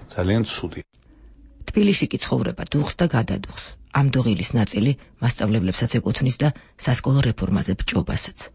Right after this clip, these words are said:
Speaker 2: და ვინმეს აუცილებლად გაახსენდება შიო ჩიტაძე. თუმცა
Speaker 1: საერთოდ უნდა ვთქვათ, რომ ჩვენ ჩვენი ისტორიის შესახებ, განსაკუთრებით მეცხრამეტე საუკუნისა და მეოცე საუკუნის ისტორიის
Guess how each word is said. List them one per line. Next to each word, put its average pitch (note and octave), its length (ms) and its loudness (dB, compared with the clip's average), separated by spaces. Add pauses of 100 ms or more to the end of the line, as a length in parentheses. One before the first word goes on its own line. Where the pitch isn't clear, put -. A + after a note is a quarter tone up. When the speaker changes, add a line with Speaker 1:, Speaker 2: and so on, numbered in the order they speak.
(260)
Speaker 2:
და - 120 -2
ვინმეს E3 360 4
აუცილებლად C3+ 600 0
გაახსენდება B2+ 640 -2
შიო G2+ 280 0
ჩიტაძე. - 440 -12 (540)
თუმცა - 300 2 (520)
Speaker 1:
საერთოდ D#3+ 720 0
უნდა C3+ 200 2
ვთქვათ, B2 360 -2
რომ C#3 220 0
ჩვენ A#2+ 420 0
ჩვენი A2+ 320 -2
ისტორიის G#2+ 440 -2
შესახებ, G#2 380 -4
განსაკუთრებით G2+ 640 -2
მეცხრამეტე G2+ 480 -2
საუკუნისა G2+ 640 -2
და - 120 -8
მეოცე G2 320 -4
საუკუნის G#2+ 480 -4
ისტორიის G2+ 500 -2